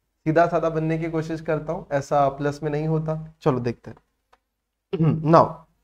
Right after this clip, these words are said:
चलो, so अभी हम इस क्वेश्चन पे आते हैं, किधर गए हम, दिल्ली विल्ली में घूमने वाले हैं, वैसे भी जाना लगा ही रहता है। चलो देखते हैं, देखिएगा सर, अभी ये, <clears throat> अभी थोड़ा स्पीड में करें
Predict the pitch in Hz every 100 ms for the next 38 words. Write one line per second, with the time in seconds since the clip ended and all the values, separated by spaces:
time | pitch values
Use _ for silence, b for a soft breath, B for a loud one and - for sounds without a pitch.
0 | _ _ _ - 170 135 - _ _ _
1 | _ _ _ _ _ _ - 202 160 185
2 | 233 214 214 165 151 180 175 151 139 147
3 | 165 165 131 123 117 113 135 160 139 135
4 | 151 147 147 147 127 131 131 127 135 160
5 | _ _ _ _ _ _ _ _ _ -
6 | 123 135 139 131 123 131 120 123 139 135
7 | 135 139 - _ _ _ _ _ _ -
8 | 107 107 104 - - _ _ _ _ _
9 | _ _ _ _ _ _ - 156 160 120
10 | 113 - _ _ _ _ _ - 226 240
11 | 165 139 120 117 - _ - 151 156 180
12 | 214 220 202 233 - 190 196 202 202